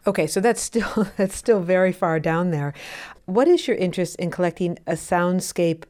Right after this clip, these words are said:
of the deep sea? And, and how could these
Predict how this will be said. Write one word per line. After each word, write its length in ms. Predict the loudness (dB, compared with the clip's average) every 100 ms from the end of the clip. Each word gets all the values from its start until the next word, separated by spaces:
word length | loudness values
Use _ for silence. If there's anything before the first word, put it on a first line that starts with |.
| -6
of 160 | -4 -2
the 100 | -2
deep 340 | 0 -2 -4
sea? 460 | -6 -2 -2 -2 -2
And, 260 | 0 0 -4 -16 -20 -20 -6
and 140 | -4 -2
how 180 | 0 0
could 300 | 0 -2 0
these 280 | -2 -2